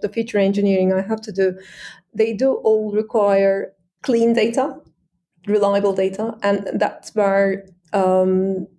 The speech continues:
it's too much work for the producers. I think it's too much responsibility. From the perspective of the producers to be able to publish clean data, it's such a hard and tremendous amount of work.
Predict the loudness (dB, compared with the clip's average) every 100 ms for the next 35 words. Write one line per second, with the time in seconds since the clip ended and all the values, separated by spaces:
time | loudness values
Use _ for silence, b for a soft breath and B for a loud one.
0 | -2 -2 -2 -12 -20 -20 _ -4 0 0
1 | -2 -2 0 0 0 -2 -2 -2 0 0
2 | 0 0 0 0 -2 0 0 0 -4 -12
3 | -2 0 0 -2 -10 -4 -2 -2 -2 -2
4 | -2 -2 -4 B B B _ -4 -2 -2
5 | -4 -2 -2 -2 -4 -4 0 2 2 0
6 | -2 -4 -4 -12 _ _ _ _ -2 0
7 | 0 -4 -2 0 0 -2 -4 -4 0 2
8 | 0 -4 -8 -4 -4 -2 -4 -6 -8 -2
9 | 0 2 0 -2 -2 0 -2 -4 _ -4
10 | -4 -4 -4 -2 -2 -6 -2 0 2 2
11 | 2 0 0 0 0 -2 -4 -2 0 0
12 | -2 -2 -2 -2